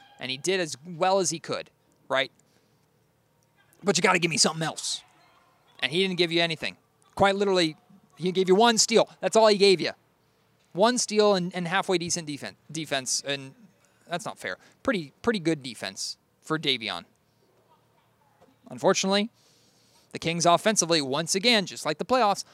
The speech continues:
offensively, they had a letdown tonight, once again, against the Golden State Warriors. Well, we'll get to see 'em try it again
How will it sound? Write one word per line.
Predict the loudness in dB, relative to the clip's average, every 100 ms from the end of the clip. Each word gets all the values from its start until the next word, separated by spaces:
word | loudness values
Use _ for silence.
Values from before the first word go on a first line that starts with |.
| _
offensively, | -2 -2 -2 -2 0 0 0 -2 -8
they | -2
had | 0 2
a |
letdown | 2 0 -2 -4
tonight, | -4 -4 -2 -4 _ -8
once | -6 -4
again, | -2 0 -2 -4
against | -6 -4 -4
the | -4
Golden | -4 -4
State | -4 -4
Warriors. | -6 -8 -8 -8 -10 _ _ _ _ _ _ _ _ _
Well, | -4 -4 -6 _ _ _ _ _ _ _ _
we'll | -4 -4
get | 2 2
to | 2
see | 0 2 2
'em | 2
try | 2 4 6
it | 6
again | 4 4 4 0